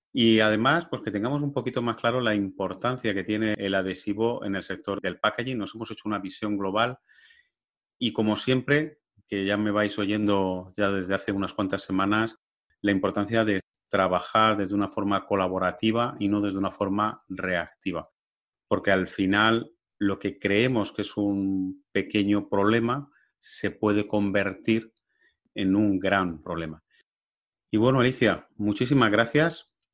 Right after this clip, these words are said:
Espero que lo hayas disfrutado igual que yo y también espero poderos invitar otra vez y continuar estas charlas, pues a lo mejor comentando pequeños casos de éxito o cuando lancéis algún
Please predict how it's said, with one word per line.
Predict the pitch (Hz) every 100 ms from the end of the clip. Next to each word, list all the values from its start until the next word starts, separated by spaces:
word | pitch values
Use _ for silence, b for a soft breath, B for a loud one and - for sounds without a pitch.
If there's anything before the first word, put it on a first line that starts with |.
| -
Espero | - 127 123 110
que | 113
lo | 110
hayas | 110 110
disfrutado | 104 - 101 110 110 104 98 95 -
igual | 101 101 104
que | - 95
yo | 110 156 220 _ _ _ _ _ _ _ _ _
y | 117 107 104 98 95 -
también | - 95 104 120 139
espero | 107 - 107 113
poderos | 113 101 104 113 107
invitar | 110 101 104 107
otra | 104 104
vez | 104 131 147 151 147
y | 92 92 - _ _
continuar | 101 92 95 92 101 107
estas | 104 107 104 101 98 98 - - -
charlas, | 120 117 135 160 - _ _ _ _
pues | 104
a | 107
lo |
mejor | 101 98 - 156 170
comentando | 135 104 107 113 131 120 110 -
pequeños | 98 - 110 110 107 104 -
casos | 107 - 101
de | 107
éxito | 151 160 156 190
o | 180
cuando | 110 92
lancéis | 87 - 101 101
algún | 104 101 101 101 98